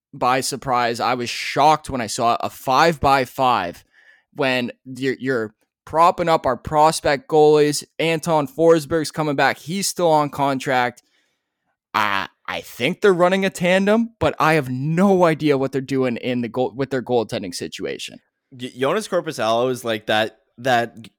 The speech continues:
Speaker 2: goalie that Leafs fans bring up, like, just before the playoffs hit, and they're like, "If you go, you can go out and get a Korpisalo. He'll be good for you." So, like, <laughs> I don't,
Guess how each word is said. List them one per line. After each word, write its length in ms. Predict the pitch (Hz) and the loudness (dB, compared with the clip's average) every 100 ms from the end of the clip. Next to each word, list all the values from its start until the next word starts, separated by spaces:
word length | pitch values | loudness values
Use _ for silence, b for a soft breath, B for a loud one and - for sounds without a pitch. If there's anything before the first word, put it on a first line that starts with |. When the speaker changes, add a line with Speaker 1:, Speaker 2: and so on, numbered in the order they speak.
| - | -16
Speaker 2:
goalie 420 | 127 127 131 165 160 | -4 0 2 2 2
that 140 | 113 | 0
Leafs 320 | 117 117 117 | -2 -4 -6
fans 380 | - 127 127 123 | -4 -2 -2 -6
bring 300 | - 113 113 | -8 -6 -2
up, 340 | 107 113 - _ | 0 -2 -4 _
like, 400 | 113 104 101 113 | -6 -6 -8 -14
just 340 | - 127 120 - | -6 -4 -4 -6
before 440 | 123 - 110 110 | -6 -4 -2 -2
the 100 | 110 | -4
playoffs 500 | - 104 101 107 101 | -6 -4 -2 -2 -2
hit, 240 | 123 135 - | -2 -2 -2
and 80 | 120 | -4
they're 80 | 113 | -2
like, 220 | 107 101 | -2 -4
"If 240 | 127 - | -8 -6
you 140 | 147 175 | -10 -2
go, 240 | 175 190 | 2 2
you 200 | 151 185 | 0 -6
can 120 | 220 | -6
go 280 | 160 175 185 | 0 2 4
out 140 | 185 180 | 4 2
and 80 | 110 | 2
get 160 | 147 | 0
a 40 | 151 | 0
Korpisalo. 1040 | - 160 147 - 131 131 135 117 104 101 _ | 2 0 0 -6 0 2 4 4 0 -2 _
He'll 180 | 127 147 | -2 0
be 120 | 165 | -2
good 360 | 110 165 170 - | -2 0 0 -2
for 140 | 127 | -6
you." 420 | 117 107 104 104 _ _ | -4 -4 -4 -6 _ _
So, 260 | - 123 | -6 -4
like, 220 | 135 127 - - _ | -4 -6 -10 -20 _
<laughs> 160 | _ | _
I 60 | 202 | -6
don't, 220 | 208 339 | -4 -10